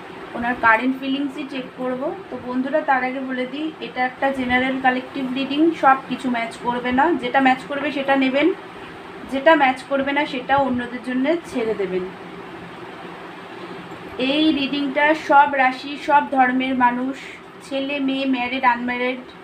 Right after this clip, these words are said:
ডিভোর্সি সবাই দেখতে পারেন। এখানে শুধু এনার্জি রিড করা হয়। তো বন্ধুরা, যদি আপনার এনার্জি ম্যাচ হয় তাহলে আপনার পার্টনারের, পার্টনারের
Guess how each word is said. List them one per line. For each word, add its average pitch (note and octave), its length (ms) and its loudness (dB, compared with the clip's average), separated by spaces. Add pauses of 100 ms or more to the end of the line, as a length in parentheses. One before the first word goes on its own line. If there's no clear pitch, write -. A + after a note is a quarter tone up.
(240)
ডিভোর্সি A#3+ 480 -8 (120)
সবাই C4+ 300 0
দেখতে C4 280 -10
পারেন। C4+ 240 0 (1600)
এখানে C4 260 2
শুধু D4+ 140 2 (100)
এনার্জি C4 300 2 (100)
রিড C4 140 -2 (100)
করা C4+ 240 8
হয়। C#4 180 2 (140)
তো C4+ 40 -6 (100)
বন্ধুরা, C#4 360 4 (920)
যদি B3 160 -2 (100)
আপনার D4 300 -2
এনার্জি D4 360 2
ম্যাচ B3+ 260 2
হয় D#4+ 160 2
তাহলে B3+ 260 4
আপনার C4+ 260 2
পার্টনারের, A#3+ 420 -2 (340)
পার্টনারের A#3+ 480 2